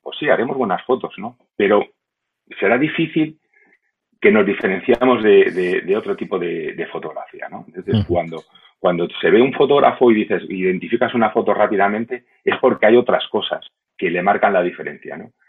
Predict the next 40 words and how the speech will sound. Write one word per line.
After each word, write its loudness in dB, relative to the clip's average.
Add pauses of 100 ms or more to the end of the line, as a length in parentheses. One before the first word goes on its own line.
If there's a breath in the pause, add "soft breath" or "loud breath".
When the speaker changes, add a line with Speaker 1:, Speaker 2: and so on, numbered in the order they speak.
(220 soft breath)
Speaker 1:
No 0
es, 0 (120)
eh, 2
de-, -4
no -2
es -6
la -2
típica -2
foto -2
del -4
pobre, 0
¿no? -4
Como -2
decíamos -2
yo, -4
no. -2 (280 loud breath)
Bueno, 2
es -4
que 0
yo 4
hago 2
una 0
foto -4
de -6
un -6
pobre -2
porque -2
quiero 0
hacer 0
una 2
denuncia. -4
No, -4
no, -2
hacer -4
una 2
denuncia -4
es -8
otra -4
cosa -2
distinta, -8